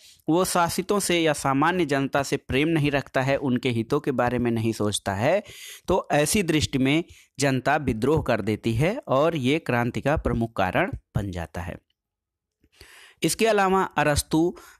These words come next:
भय को क्रांति का जनक मानता है। भय, भय किस प्रकार से क्रांति को उत्पन्न करता है? तो ये दो कारणों से वो मानता है। पहला ये कि अपराधी दंड के भय से बचने के लिए क्रांति करते हैं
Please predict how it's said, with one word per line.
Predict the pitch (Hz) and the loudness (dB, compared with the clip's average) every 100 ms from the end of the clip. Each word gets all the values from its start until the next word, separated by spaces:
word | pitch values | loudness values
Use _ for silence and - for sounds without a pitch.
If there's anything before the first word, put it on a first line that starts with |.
| 120 | -4
भय | 123 180 220 | 0 2 0
को | - 156 165 - _ _ _ - | 0 0 0 -6 _ _ _ -6
क्रांति | 135 147 143 127 | -2 0 0 -2
का | 135 135 202 | -2 -2 -2
जनक | 127 131 127 147 143 | -4 -2 0 0 -2
मानता | 110 85 101 87 | -2 -2 -6 -6
है। | 87 67 - _ _ - _ 110 | -6 -8 -14 _ _ -20 _ -4
भय, | 156 170 185 - _ _ _ _ 110 | 0 2 2 -2 _ _ _ _ -4
भय | 151 185 | 0 0
किस | 190 214 | 0 -2
प्रकार | - 165 175 165 | 0 0 0 2
से | 180 | 0
क्रांति | 160 156 156 156 | 0 0 0 0
को | 156 160 | 0 0
उत्पन्न | 139 156 156 | 0 0 0
करता | 151 147 - | 0 -2 0
है? | 156 170 233 - - - | 2 2 0 -6 -20 -4
तो | 185 | 0
ये | 190 202 | 2 2
दो | 165 180 | 2 0
कारणों | 180 151 147 143 | 2 2 2 2
से | 147 | 0
वो | 143 | 2
मानता | 135 131 123 127 | 2 2 0 0
है। | 135 170 202 - - - | 0 0 -2 -12 -12 -2
पहला | 170 175 202 | 0 2 2
ये | 190 202 | 2 0
कि | 202 202 | -2 -2
अपराधी | 160 - 147 143 139 190 | -2 0 0 0 0 -2
दंड | 143 170 170 | 0 0 -2
के | 185 | -2
भय | 151 135 | -2 0
से | 147 156 | -2 -2
बचने | 123 113 120 139 | -2 -2 -2 -2
के | 165 | -2
लिए | 160 160 | -2 -2
क्रांति | 156 156 160 160 | 0 -2 -2 -2
करते | 165 156 - | -4 -4 -2
हैं | 175 190 | 0 0